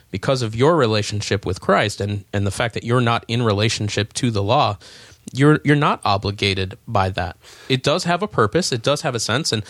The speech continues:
it does guide us. Um, and this is where I'd bring Second Timothy three into the equation, where in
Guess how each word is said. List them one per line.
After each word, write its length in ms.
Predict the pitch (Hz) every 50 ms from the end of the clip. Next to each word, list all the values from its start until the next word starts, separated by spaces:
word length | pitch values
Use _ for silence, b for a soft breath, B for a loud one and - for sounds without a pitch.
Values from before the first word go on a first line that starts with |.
| B B B B
it 220 | B 131 - -
does 280 | - 123 139 180 165 135
guide 440 | 120 110 - 104 113 117 104 104 95
us. 340 | 90 90 110 - - - - B B B B B B B
Um, 260 | - 123 117 113 110 -
and 180 | - 127 123 - _ _ -
this 280 | 120 123 139 165 - 143
is 100 | 123 127
where 140 | 120 120 117
I'd 180 | 113 113 113
bring 220 | 113 117 117 110 107
Second 360 | - - 127 113 107 113 -
Timothy 380 | - 127 113 110 - - 101 104
three 300 | - - 160 180 208 156
into 200 | 117 107 - 113
the 200 | 104 104 101 101
equation, 460 | 98 - - 101 101 98 104 104 104
where 200 | 104 104 104 101
in 180 | 104 101 104